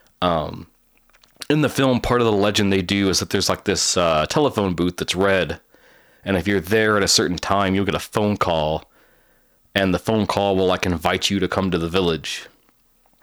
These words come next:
So, yeah, he's kinda making this, like, really crazy,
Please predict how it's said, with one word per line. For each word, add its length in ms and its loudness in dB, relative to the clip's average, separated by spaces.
So, 100 0
yeah, 180 2
he's 140 0
kinda 180 2
making 240 0
this, 160 0
like, 180 -2
really 200 0
crazy, 680 0